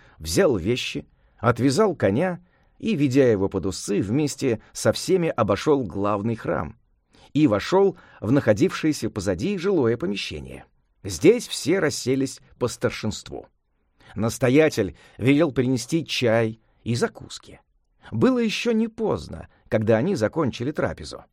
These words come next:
Не успел Сюанцзан отблагодарить за радушный приём, как из внутреннего помещения вышел старый монах,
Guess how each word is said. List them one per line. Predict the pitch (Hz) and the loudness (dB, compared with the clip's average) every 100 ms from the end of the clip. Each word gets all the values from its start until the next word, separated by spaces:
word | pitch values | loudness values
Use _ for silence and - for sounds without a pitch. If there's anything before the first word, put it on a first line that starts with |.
| _ _ _ - | _ _ _ -2
Не | 123 | 2
успел | 139 - - 151 120 | 2 0 2 4 2
Сюанцзан | 87 - 127 127 104 101 127 92 - - - | 0 2 2 2 0 0 0 0 -8 -6 0
отблагодарить | 151 107 143 123 110 107 226 - - | 2 2 2 4 4 2 0 -6 -8
за | 104 92 117 | -6 -2 0
радушный | 135 120 - 95 | 2 -2 -4 -8
приём, | - 92 214 208 - _ _ - | -8 0 2 2 -4 _ _ 0
как | 247 220 | 2 2
из | 175 | 0
внутреннего | 147 175 202 143 123 104 | 0 2 2 2 0 0
помещения | 104 110 104 - 185 175 165 147 _ - | 0 -2 -2 -2 0 2 0 -2 _ -12
вышел | 107 156 196 - 139 | -4 -2 -2 -2 -4
старый | 113 - 147 127 123 | -4 0 2 2 0
монах, | 123 113 104 76 - | 0 0 -2 -6 -14